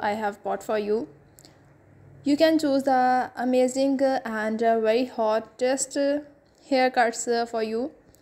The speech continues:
You can choose the different, uh, colors and different styling about, uh, side shaving, uh, bob hairstyles.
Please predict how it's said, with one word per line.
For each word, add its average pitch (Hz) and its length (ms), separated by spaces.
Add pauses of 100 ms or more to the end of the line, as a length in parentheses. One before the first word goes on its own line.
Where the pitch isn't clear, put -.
(340)
You 254 100
can 233 220
choose 233 220
the 220 340
different, 269 520
uh, 254 180
colors 220 540
and 220 320
different 247 360
styling 220 500
about, 214 540
uh, 226 240
side 226 360
shaving, 226 520
uh, 226 180
bob 214 400
hairstyles. 226 800